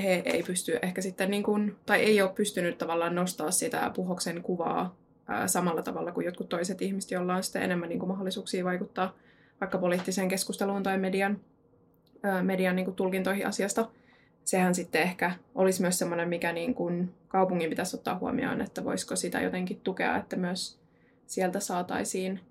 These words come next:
tavallaan sellaista positiivista kuvaa, että sitten jos mediassakin nostetaan esille pelkästään sitä, että siellä on vaikka ollut ratsioita tai, tai jotain semmoista, niin sit se luo tavallaan tosi toisaalle kallistunutta kuvaa myöskin siitä alueesta,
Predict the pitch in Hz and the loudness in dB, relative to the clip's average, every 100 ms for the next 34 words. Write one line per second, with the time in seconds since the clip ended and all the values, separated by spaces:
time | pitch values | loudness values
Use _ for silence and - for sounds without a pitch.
0 | _ _ _ _ - 190 240 208 254 220 | _ _ _ _ -4 0 2 2 2 2
1 | 233 262 226 - 156 185 180 160 - 180 | 4 4 4 2 0 0 -4 -2 -2 -2
2 | 190 180 175 175 180 - - _ _ _ | -2 -2 -2 0 2 0 -2 _ _ _
3 | _ - 190 175 180 - 180 175 180 180 | _ -4 0 2 2 0 -2 -2 -2 -2
4 | 175 170 165 - - 185 180 175 165 170 | 0 0 -2 -10 -2 0 0 -2 -2 -2
5 | - 180 - 165 180 175 175 185 170 160 | -2 -2 -2 -2 -2 -2 -4 -2 -2 -2
6 | 165 180 180 170 170 180 - 180 175 185 | -2 -2 -2 0 -2 -4 -2 -2 -2 -2
7 | 175 190 196 - _ _ _ 190 170 170 | 0 2 0 -4 _ _ _ -2 0 0
8 | 170 185 180 185 - 180 175 180 185 - | -2 -2 -2 -4 -4 -2 0 0 -2 -6
9 | 196 - 175 170 185 175 170 170 170 175 | -8 -6 -4 -2 -4 -4 -4 -2 -4 -4
10 | 180 190 185 - - 170 180 175 175 185 | -4 -4 -6 -10 -4 -2 -2 -4 -4 -4
11 | 185 175 185 - 190 208 - - - - | -4 -2 -4 -6 -6 -4 -6 -6 -12 -2
12 | 151 185 185 185 - 220 190 - 185 185 | 0 2 2 0 -4 -4 -2 0 0 2
13 | 196 - | 0 -4